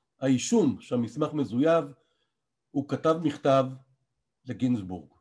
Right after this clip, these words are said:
וכך הוא כותב, אני תרגמתי את זה: <clears throat>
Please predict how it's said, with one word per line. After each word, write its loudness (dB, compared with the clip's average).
וכך -4
הוא -8
כותב, -4
אני -4
תרגמתי -10
את -8
זה: -4
<clears throat> -8